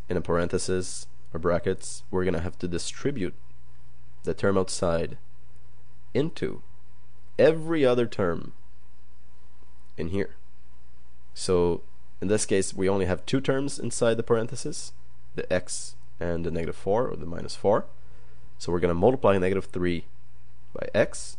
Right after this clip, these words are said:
getting negative three x, and we're also gonna mul-, multiply negative three by the negative four. So negative three times negative four, positive twelve.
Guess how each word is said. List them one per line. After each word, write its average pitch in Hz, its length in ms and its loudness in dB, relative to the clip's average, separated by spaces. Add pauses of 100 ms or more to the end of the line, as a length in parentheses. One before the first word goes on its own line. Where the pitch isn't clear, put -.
(380)
getting 82 320 0
negative 85 280 0
three - 320 -2 (100)
x, - 440 0 (520)
and 196 400 4 (560)
we're 107 220 0
also 131 240 2
gonna 123 100 2
mul-, 110 220 2 (100)
multiply 113 380 4
negative 95 380 0
three 95 280 0
by 87 160 2
the 82 120 0
negative 85 260 0
four. - 320 -2 (720)
So - 260 -2
negative 85 420 0
three 87 380 0 (1120)
times 80 240 -2
negative 85 240 -2
four, 127 400 2 (760)
positive 85 540 -2
twelve. - 480 -2